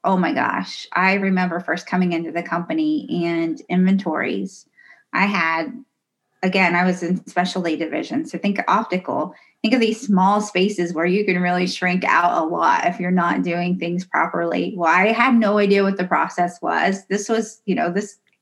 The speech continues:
this was all new to me. And I had several locations that, that had some major inventory issues. And so that was a big learning experience. Um, when I was a buyer, making the wrong buys. I, I mean, think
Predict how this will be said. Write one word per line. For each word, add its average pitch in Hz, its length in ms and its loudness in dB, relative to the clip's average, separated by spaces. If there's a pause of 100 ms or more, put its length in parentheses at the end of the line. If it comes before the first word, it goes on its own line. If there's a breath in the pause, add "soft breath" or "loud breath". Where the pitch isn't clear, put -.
(120)
this 214 140 -2
was 233 120 0
all 202 200 4
new 202 300 6
to 208 120 -2
me. 160 320 0 (500 loud breath)
And 190 200 4
I 190 80 4
had 185 220 2
several 170 680 0
locations 151 800 -2
that, - 380 -2 (160)
that 175 160 -2
had 160 240 -4
some 160 240 -4
major 156 420 -4
inventory 160 600 -4
issues. - 480 -8
And 180 200 -6
so 170 160 -2
that 180 240 0
was 180 160 0
a 165 220 -4
big 185 240 2
learning 160 340 -2
experience. 143 720 -2 (460 loud breath)
Um, 170 340 2
when 190 100 6
I 185 120 4
was 185 160 4
a 180 60 0
buyer, 175 680 0 (1400)
making 190 840 2
the 190 100 0
wrong 180 320 2
buys. 170 680 0
I, 180 80 4
I - 160 0
mean, 190 240 2
think - 440 -2